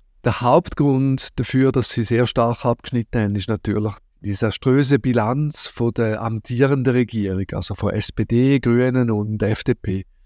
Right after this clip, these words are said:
Viele im Publikum und auch viele Beobachter wie ich haben schon seit längerem das Gefühl,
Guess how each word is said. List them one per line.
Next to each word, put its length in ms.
Viele 400
im 220
Publikum 880
und 220
auch 160
viele 260
Beobachter 640
wie 300
ich 60
haben 260
schon 200
seit 240
längerem 380
das 100
Gefühl, 480